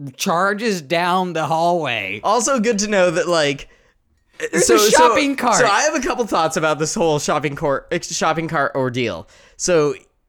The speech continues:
Speaker 2: here's what I'm thinking. Ever since they've been driving in the limo, they've been carrying a shopping cart. <laughs> Just in case.
Speaker 1: <laughs>
Speaker 2: Because you don't know when
Speaker 1: There
Speaker 2: you're
Speaker 1: wasn't,
Speaker 2: gonna need
Speaker 1: there
Speaker 2: it.
Speaker 1: wasn't just one lying around in Arkham Asylum?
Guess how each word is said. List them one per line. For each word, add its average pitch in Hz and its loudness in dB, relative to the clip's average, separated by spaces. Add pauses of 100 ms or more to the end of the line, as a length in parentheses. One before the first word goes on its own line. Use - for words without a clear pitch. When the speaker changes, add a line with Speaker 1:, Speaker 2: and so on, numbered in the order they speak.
Speaker 2:
here's 202 0
what 143 2
I'm 120 0
thinking. 95 -8 (600)
Ever 220 0
since 185 -4
they've 165 -2
been 151 -2
driving 147 -2
in 156 -6
the 151 -6
limo, 113 -4 (240)
they've 139 -2
been 151 -6
carrying 139 -4
a 135 -2
shopping 117 -4
cart. - -6 (500)
<laughs> - -20
Just 156 -6
in 160 -4
case. - -6
Speaker 1:
<laughs> 539 0 (480)
Speaker 2:
Because 175 -2
you 165 -2
don't 139 0
know 101 -10 (160)
when 160 -14
Speaker 1:
There 160 2
Speaker 2:
you're 185 4
Speaker 1:
wasn't, 151 2
Speaker 2:
gonna 139 -4
need 117 -2
Speaker 1:
there 170 2
Speaker 2:
it. - 4
Speaker 1:
wasn't 202 0
just 170 -4
one 147 -4
lying 139 -2
around 131 -6
in 127 -10
Arkham 120 -8
Asylum? 127 -10